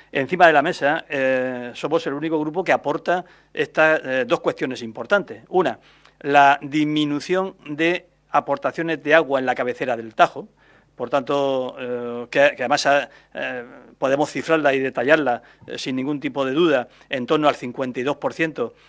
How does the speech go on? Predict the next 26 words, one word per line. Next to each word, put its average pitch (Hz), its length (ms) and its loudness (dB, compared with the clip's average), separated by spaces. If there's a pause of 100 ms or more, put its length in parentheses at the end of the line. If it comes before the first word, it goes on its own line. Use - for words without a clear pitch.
(140)
de 131 220 -4
la 131 100 6
aportación 135 460 -2
que 143 80 0
había 143 240 4
hace 135 160 -4
cuarenta 120 480 -2
años, 160 340 0 (160)
por 110 100 -10
ejemplo. 156 360 -2
En 139 80 -4
estos 135 180 -8
cuarenta 135 340 -2
años 143 300 0 (300)
ha 143 100 2
ido 143 200 0
disminuyendo 139 500 -2
hasta 139 140 -4
un 135 100 -4
cincuenta 131 340 -8
y 139 40 0
dos 135 100 -4
por 127 120 -6
ciento 156 200 -4
en 127 80 -8
comparación 131 480 -4